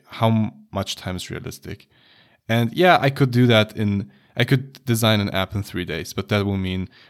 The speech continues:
working eight hours on it and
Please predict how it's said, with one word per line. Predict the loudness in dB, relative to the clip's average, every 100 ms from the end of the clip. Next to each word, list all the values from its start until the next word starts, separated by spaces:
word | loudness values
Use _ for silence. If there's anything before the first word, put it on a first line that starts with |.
| _
working | -2 -2 -2 -4 -4 -6 -10 _ _
eight | -4 -2
hours | -2 -4 -4
on | -4 -2
it | -2 -4
and | -8 -10 -10 -14